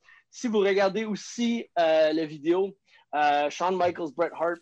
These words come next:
la deuxième fois que Bret lance Shawn Michaels au-dessus de la, la garde, euh,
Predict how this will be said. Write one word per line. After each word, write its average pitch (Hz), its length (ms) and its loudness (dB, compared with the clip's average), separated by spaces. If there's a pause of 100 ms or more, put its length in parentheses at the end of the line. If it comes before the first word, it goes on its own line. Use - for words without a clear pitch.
(100)
la 151 160 -6
deuxième 175 420 0
fois 202 220 2
que 196 120 -4
Bret 160 380 -2 (180)
lance 151 280 -4
Shawn 151 240 -8
Michaels 147 400 -4 (200)
au-dessus 156 280 -14
de 156 60 -6
la, 143 220 0
la 127 140 -12
garde, 135 280 -8 (100)
euh, 127 260 -8